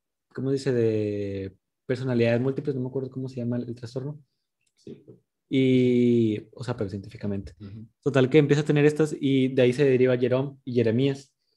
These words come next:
Speaker 1: eh, que son esos personajes de, de Gotham, los cuales, eh, se vendrían conectando porque, como es, como habíamos visto, este, este Chad era un poco agresivo, por el mismo que tenía los guantes de, de box,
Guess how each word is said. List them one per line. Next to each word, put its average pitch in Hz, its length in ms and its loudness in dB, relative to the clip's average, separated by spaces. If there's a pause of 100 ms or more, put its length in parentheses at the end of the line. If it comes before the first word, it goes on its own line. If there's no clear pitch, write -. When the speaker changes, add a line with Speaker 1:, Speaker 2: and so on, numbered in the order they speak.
(580)
Speaker 1:
eh, 123 400 2
que 123 120 2
son 123 180 -2
esos 123 240 -4
personajes 120 580 -2
de, 113 260 4
de 110 260 -2
Gotham, 127 520 0 (460)
los 120 180 -4
cuales, 131 560 4
eh, 127 180 4
se 127 120 2
vendrían 120 380 4
conectando 131 600 -2
porque, 117 960 4 (260)
como 131 280 0
es, 127 120 0
como 131 240 0
habíamos 131 280 2
visto, 143 260 0
este, 123 880 2 (540)
este 135 200 -2
Chad 131 220 0
era 131 100 2
un 131 120 -4
poco 131 680 2
agresivo, 139 640 0
por 113 140 -4
el 101 80 -8
mismo 104 200 -8
que 123 100 -10
tenía 107 220 -4
los 117 140 -2
guantes 117 260 -4
de, 117 160 -4
de 113 120 -6
box, 131 260 -6